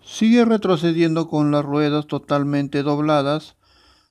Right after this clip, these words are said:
hasta que puedas ver el faro derecho del coche trasero en el espejo del lado izquierdo.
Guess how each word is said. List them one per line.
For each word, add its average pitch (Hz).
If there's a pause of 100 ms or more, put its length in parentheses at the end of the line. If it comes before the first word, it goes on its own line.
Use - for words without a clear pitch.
(100)
hasta 196
que 202
puedas 175
ver 160
el 143
faro 143
derecho 160 (440)
del 143
coche 156
trasero 160 (100)
en 175
el 165
espejo 151
del 131
lado 135
izquierdo. 139